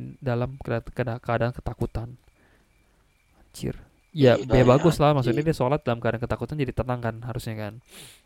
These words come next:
Speaker 2: Betul, betul,
Speaker 1: Hmm.
Speaker 2: betul.
Speaker 1: Katanya, nah pada pagi harinya sekitar jam tujuh,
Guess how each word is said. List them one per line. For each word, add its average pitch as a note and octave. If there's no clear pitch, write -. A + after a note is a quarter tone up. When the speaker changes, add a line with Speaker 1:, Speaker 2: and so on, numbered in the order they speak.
Speaker 2:
Betul, C3
betul, A#2
Speaker 1:
Hmm. G#2
Speaker 2:
betul. G#2
Speaker 1:
Katanya, B2+
nah A2+
pada B2
pagi B2
harinya C3+
sekitar B2+
jam A#2
tujuh, A#2+